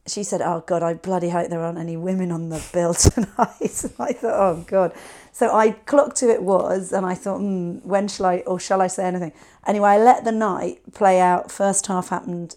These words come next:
and then we had the first act of the second half, so just one more act to go, the headliner.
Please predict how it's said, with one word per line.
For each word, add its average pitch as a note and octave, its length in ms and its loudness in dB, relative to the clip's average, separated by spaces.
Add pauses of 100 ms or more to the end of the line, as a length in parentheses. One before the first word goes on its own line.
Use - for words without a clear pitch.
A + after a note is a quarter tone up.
and F3+ 100 -6
then F3+ 120 -4
we F3 60 -2
had F3 100 -4
the F3+ 60 -4
first F#3 380 2
act - 200 -6
of - 40 -16
the F3 80 -10
second F#3+ 360 -2
half, E3+ 180 -6
so F3 140 -4
just F#3 220 -6
one F3+ 140 -2
more E3+ 200 -2
act - 160 -4
to - 60 -14
go, E3+ 100 -2
the E3 80 -4
headliner. F3 320 -6